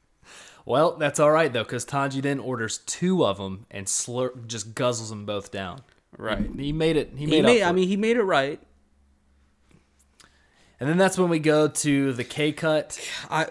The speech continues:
Speaker 2: I'm still, I was worried the udon was going to be a forgotten plot line, and I was just ecstatic to see it come back and
Speaker 1: Okay.
Speaker 2: be addressed.
Speaker 1: Well, now that we got that out of the way,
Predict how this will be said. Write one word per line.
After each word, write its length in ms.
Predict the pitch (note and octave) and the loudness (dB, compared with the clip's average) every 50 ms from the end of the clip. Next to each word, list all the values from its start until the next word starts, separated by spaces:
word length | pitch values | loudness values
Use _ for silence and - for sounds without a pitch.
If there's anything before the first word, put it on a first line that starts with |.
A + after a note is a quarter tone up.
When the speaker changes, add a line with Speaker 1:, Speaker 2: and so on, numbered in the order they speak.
| - - | -6 -8
Speaker 2:
I'm 140 | - D#3 C#3+ | -6 -4 -4
still, 280 | - - - D#3+ D3+ - | -2 2 4 4 4 4
I 100 | C3 D3+ | 4 4
was 140 | D3+ D3 C#3 | 4 4 4
worried 400 | C#3 D3+ E3 F3 F3 E3 D3+ C3 | 4 4 6 6 6 4 0 -2
the 60 | C#3+ | -4
udon 680 | G#2 A#2 C#3 C#3 C#3 D3 C#3+ C#3 C#3 C#3 C#3+ C#3 C#3 C#3 | -2 -2 0 0 0 0 0 0 0 0 -2 -4 -6 -6
was 160 | C3 B2+ - | -6 -6 -4
going 220 | - C3+ C3 C3 A#2+ | -2 -2 -2 -4 -4
to 40 | A#2+ | -4
be 80 | B2 C3 | -4 -6
a 40 | B2 | -4
forgotten 440 | - - C3 A#2+ B2+ B2 A#2 - A2+ | -4 -6 -4 -2 0 0 0 0 -2
plot 340 | - - - A#2 A2+ A2+ A2 | -4 -2 0 2 2 2 0
line, 320 | A#2 A2+ A#2 A#2 A#2+ A#2 | 0 -2 0 0 -2 -2
and 140 | A2 A2 A2 | -4 -2 -2
I 80 | A2 G#2+ | -2 -2
was 160 | A2 A#2 - | -2 -6 -10
just 220 | - - - - | -12 -12 -12 -10
ecstatic 500 | - - - - A#2+ G#2+ G#2 G#2 G2+ - - | -8 -6 -4 -2 -2 -2 -2 -2 -4 -8 -8
to 60 | - | -8
see 180 | - - A#2+ G#2 | -6 -6 -6 -6
it 100 | F#2 - | -6 -8
come 160 | - A2+ G2+ | -12 -12 -8
back 260 | - G#2 F#2+ - - | -8 -8 -8 -8 -10
and 160 | - G#2 - - | -14 -14 -14 -14
Speaker 1:
Okay. 240 | A#2+ - A2+ G2 G2+ - | -14 -12 -10 -10 -8 -8
Speaker 2:
be 80 | A2 | -8
addressed. 560 | G2 - - G2 G#2 A2+ A2 - - - - _ _ _ _ _ _ - - - - - _ _ _ _ _ _ _ _ _ _ _ _ _ _ _ _ _ _ _ _ _ _ _ _ _ _ - | -10 -10 -12 -14 -12 -12 -12 -12 -14 -14 -16 _ _ _ _ _ _ -20 -20 -20 -20 -20 _ _ _ _ _ _ _ _ _ _ _ _ _ _ _ _ _ _ _ _ _ _ _ _ _ _ -4
Speaker 1:
Well, 80 | C#3 | 2
now 160 | C#3+ D#3 E3+ | 4 4 6
that 120 | E3+ E3+ D3 | 6 4 4
we 100 | D3 C#3 | 4 2
got 140 | C#3+ C3 B2 | 2 4 4
that 160 | B2+ B2 A2+ | 4 4 4
out 100 | G#2+ G#2 | 4 2
of 60 | G2 | 0
the 80 | G2 G2 | -2 -2
way, 320 | G2+ G2+ G2+ G2+ G2+ G2+ | -4 -2 -2 -2 -4 -6